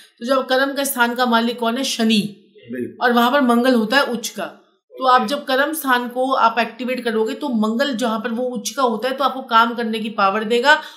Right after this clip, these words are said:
Speaker 1: और आपके कामकाज को बढ़ाएगा। ये कोई भी कर सकता है। जब हमें जीवन में कुछ समझ में ना आ रहा हो कि हमें जीवन में करना क्या है,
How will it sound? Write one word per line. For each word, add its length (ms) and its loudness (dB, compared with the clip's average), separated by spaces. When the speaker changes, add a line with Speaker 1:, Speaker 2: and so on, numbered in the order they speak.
Speaker 1:
और 80 4
आपके 200 2
कामकाज 540 2
को 100 -4
बढ़ाएगा। 540 2
ये 120 0
कोई 200 0
भी 120 0
कर 120 -2
सकता 340 -10
है। 80 -20
जब 60 -2
हमें 300 2
जीवन 260 0
में 140 -6
कुछ 240 -4
समझ 240 0
में 140 -4
ना 100 0
आ 100 2
रहा 140 2
हो 60 0
कि 100 -6
हमें 200 -2
जीवन 280 0
में 100 -6
करना 280 -2
क्या 200 -10
है, 180 -20